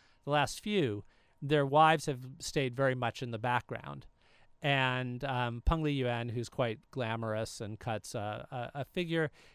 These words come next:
has been coming, um, going with him sometimes, accompanying him on diplomatic missions,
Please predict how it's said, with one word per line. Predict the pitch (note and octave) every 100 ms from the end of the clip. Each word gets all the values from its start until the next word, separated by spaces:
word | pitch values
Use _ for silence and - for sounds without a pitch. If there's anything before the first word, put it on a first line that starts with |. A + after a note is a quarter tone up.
| -
has | - D3 C#3+ C3+
been | - C#3 C3 C3
coming, | - D#3+ D3+ C#3+ C3+ C3+ C3+
um, | B2+ A#2+ A#2 A2+ A#2 - -
going | E3 D3+ B2+
with | C#3 D3
him | D3+ C3+ A#2
sometimes, | - A#2+ - A#2+ A#2
accompanying | A#2 A#2+ A#2 A#2
him | A2
on | A2
diplomatic | G#2+ - A#2 C#3 F3 D#3+ -
missions, | D3 - D3 C#3 C3+